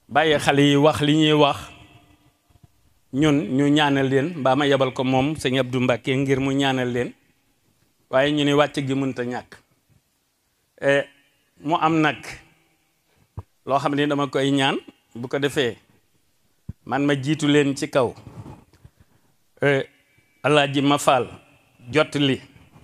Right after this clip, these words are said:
yi ma koy jot li loo. Bu ko defee Cheikh Gane waxtaan ak yéen tuuti, ndax am na ñoo xamante ni bi dañoo war a ñibbi Thiès, am ñu war a ñibbi Dakar. Faaw ngeen bàyyi xel lool,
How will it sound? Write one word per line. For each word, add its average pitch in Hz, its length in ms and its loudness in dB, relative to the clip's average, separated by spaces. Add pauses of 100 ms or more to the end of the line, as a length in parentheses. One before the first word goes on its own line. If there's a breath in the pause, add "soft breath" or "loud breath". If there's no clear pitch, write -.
(1120)
yi 135 140 0
ma 151 140 2
koy 139 380 0 (760)
jot 156 260 0
li 139 200 2
loo. 143 220 2 (1600)
Bu 120 120 -12
ko 165 100 2
defee 127 440 -4 (1120)
Cheikh 139 320 -8
Gane 127 400 -2 (180)
waxtaan 131 400 -4
ak 131 100 -6
yéen 127 300 -4
tuuti, 143 400 -8 (1040)
ndax 131 140 -4
am 135 120 -2
na 165 80 0
ñoo 196 140 0
xamante 170 320 -6
ni 147 80 -6
bi 151 80 -4
dañoo 151 240 -4
war 147 80 0
a 143 40 -2
ñibbi 143 240 -4
Thiès, 151 260 -6
am 175 140 -6
ñu 170 100 -6
war 165 100 0
a 151 40 -2
ñibbi 143 220 -4
Dakar. 120 360 -6
Faaw 127 200 -8
ngeen 151 180 -6
bàyyi 147 220 0
xel 135 160 -6
lool, 120 240 -4